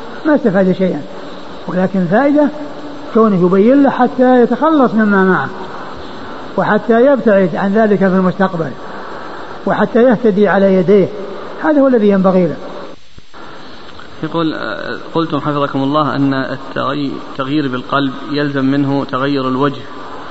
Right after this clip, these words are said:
Speaker 2: وأن ذلك أضعف الإيمان. السؤال: إذا كان تغير قسمات الوجه عند تغي-، ت-، تغييره بقلبه يجلب له السوء والضرر، يعني حتى تمعر الوجه ربما سبب، سبب له ضرر إذا رؤي.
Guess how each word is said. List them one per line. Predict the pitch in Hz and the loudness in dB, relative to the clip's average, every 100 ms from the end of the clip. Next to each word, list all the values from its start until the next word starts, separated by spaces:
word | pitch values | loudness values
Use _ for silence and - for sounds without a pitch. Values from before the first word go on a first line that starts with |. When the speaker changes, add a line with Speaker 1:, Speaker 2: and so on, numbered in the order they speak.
| - - - | -14 -12 -4
Speaker 2:
وأن | 139 147 135 | 0 0 2
ذلك | 151 143 | 0 -2
أضعف | - 147 131 | -4 -4 -4
الإيمان. | 131 120 135 123 101 - - - - - - - - | -4 -2 -2 -2 -6 -12 -12 -14 -14 -14 -14 -14 -12
السؤال: | - - 156 170 | -12 -2 0 0
إذا | 151 151 | -2 -4
كان | 143 170 170 165 165 165 139 | -2 -2 0 0 0 -4 -6
تغير | 143 160 175 | -2 -2 -2
قسمات | 143 147 - 139 160 156 | -2 -4 -2 -2 0 0
الوجه | 135 135 143 127 123 - | -2 -2 -2 -4 -10 -4
عند | 147 135 | -2 -2
تغي-، | 123 127 135 135 - | -6 -6 -6 -6 -8
ت-، | 127 95 113 73 - | -6 -6 -8 -10 -8
تغييره | 139 139 165 143 | -4 0 0 0
بقلبه | 131 143 151 131 156 - - - - | -2 -2 -2 0 -4 -6 -14 -14 -6
يجلب | 170 180 156 147 | 0 0 0 0
له | 160 | -2
السوء | 143 - 170 123 | -2 -4 -6 -2
والضرر، | 139 135 143 127 - - - - - - - - - - - - - - - - - - - | -4 0 0 0 -6 -12 -12 -14 -14 -14 -14 -14 -14 -14 -14 -14 -14 -14 -14 -14 -16 -16 -14
يعني | 135 | -10
حتى | 123 123 147 | -6 -4 -4
تمعر | 139 151 135 147 | -2 -2 0 -2
الوجه | 139 160 160 | 0 -2 -2
ربما | 147 156 143 139 139 - - - | -4 -2 -2 -2 -4 -10 -10 -6
سبب، | 143 139 - | -4 -6 -6
سبب | 147 135 | -6 -4
له | 135 131 127 | -4 -4 -2
ضرر | 139 127 113 139 | -2 -2 -6 -8
إذا | 131 | -4
رؤي. | 131 151 139 | -2 -2 -4